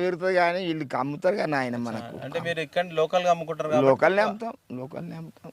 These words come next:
Speaker 2: అదే మనకు వ్యవసాయ మార్కెట్ అట్లా పోతే కొంచెం ఎక్కువనే ఉండొచ్చు.
Speaker 1: ఎక్కువ కానీ ఇంక అక్కడ పోయినాక ఇక అప్పుడు మనకు
Speaker 2: ఉమ్.
Speaker 1: ఇంకా ఏ
Speaker 2: మళ్ళీ అక్కడ ఉండాలి అంత.
Speaker 1: ఉండాలి అంత పెద్దగా. మనది, మన గింజ బయటికి వెళ్ళాక మనం ఆయనకి ఎట్లన్నా లొంగాలి.
Speaker 2: అవును, సరే. ఓకే, చూడండి మరి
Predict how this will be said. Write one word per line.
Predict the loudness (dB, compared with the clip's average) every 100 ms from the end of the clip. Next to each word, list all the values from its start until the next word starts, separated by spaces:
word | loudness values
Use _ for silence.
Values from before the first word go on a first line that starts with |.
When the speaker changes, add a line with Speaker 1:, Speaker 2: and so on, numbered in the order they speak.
| _ -6
Speaker 2:
అదే | -2 0
మనకు | 2 0 -2 -2 0
వ్యవసాయ | -2 -2 0
మార్కెట్ | 0 0 -2 -4 -4
అట్లా | -2 -4
పోతే | -4 -6
కొంచెం | -8 -8 -10
ఎక్కువనే | -6 -6
ఉండొచ్చు. | -2 2 2
Speaker 1:
ఎక్కువ | 4 4 6
కానీ | 6 4 0 0
ఇంక |
అక్కడ | -2 -2
పోయినాక | -2 0 0 -2 0
ఇక | 4 6 4 4
అప్పుడు | 2 2 -2
మనకు | -4 -4 -4 -8 -10 _ -12
Speaker 2:
ఉమ్. | -10 -10 -14 _ -10
Speaker 1:
ఇంకా | -2 2
ఏ | 4 6
Speaker 2:
మళ్ళీ | 4
అక్కడ | 2 -4
ఉండాలి | 0 2 4
అంత. | 2 0 0
Speaker 1:
ఉండాలి | 2 2 0 0 -2
అంత | -4 -8 -6
పెద్దగా. | -6 -4 -4 -4
మనది, | -4 -4 -4 -6 -10 -16 -2
మన | 2
గింజ | 2 2 4
బయటికి | 6 6 2 0
వెళ్ళాక | -2 0 -2 -2 0
మనం | 0
ఆయనకి | 0 -2 -2
ఎట్లన్నా | 0 2 4 2
లొంగాలి. | 2 0 0 -2 -4 -12
Speaker 2:
అవును, | -10 -10 -12 _
సరే. | -16 -16 -20 _ -6
ఓకే, | -2 2 2 0
చూడండి | -2 -6 -2
మరి | 0 0